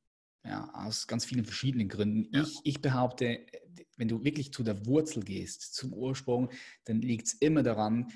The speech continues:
Speaker 1: dass wir in der Tiefe vergessen haben, wer wir wirklich sind.
Speaker 2: Ja.
Speaker 1: Und um das, um, um das geht's. So, weil wir in der Tiefe vergessen haben, wer wir wirklich sind, äh,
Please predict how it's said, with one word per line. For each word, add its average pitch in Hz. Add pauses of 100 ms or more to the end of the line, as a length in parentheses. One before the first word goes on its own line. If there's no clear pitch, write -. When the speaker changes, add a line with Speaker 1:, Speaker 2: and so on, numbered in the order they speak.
(120)
Speaker 1:
dass -
wir 120
in 113
der 110
Tiefe 139
vergessen 110
haben, 95
wer 92
wir 92
wirklich -
sind. - (300)
Speaker 2:
Ja. 160
Speaker 1:
Und -
um 110
das, 107
um, 110
um 110
das 107
geht's. 98
So, -
weil 131
wir 160
in 143
der 127
Tiefe 160
vergessen 123
haben, 104
wer 123
wir 123
wirklich 113
sind, 98 (680)
äh, 107